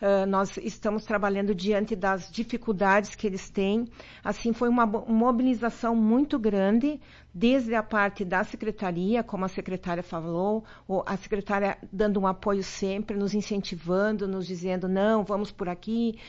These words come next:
vamos por ali." E os professores que estão engajados no projeto são pessoas que realmente estão muito comprometidas,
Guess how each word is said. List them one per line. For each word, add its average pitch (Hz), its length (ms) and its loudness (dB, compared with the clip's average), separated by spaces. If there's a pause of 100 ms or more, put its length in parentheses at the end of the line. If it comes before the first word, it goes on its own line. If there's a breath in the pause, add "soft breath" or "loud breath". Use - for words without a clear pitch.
(140 loud breath)
vamos 202 300 0
por 202 180 0
ali." 196 400 2 (400 loud breath)
E 233 120 4
os 254 120 2
professores 254 720 0
que - 100 -8
estão 240 240 0
engajados 220 680 2
no 226 160 2
projeto 202 840 -2 (260 loud breath)
são 233 200 0
pessoas 233 360 0
que 247 120 -2
realmente 240 580 2
estão 220 220 0
muito 226 340 2
comprometidas, 220 920 -2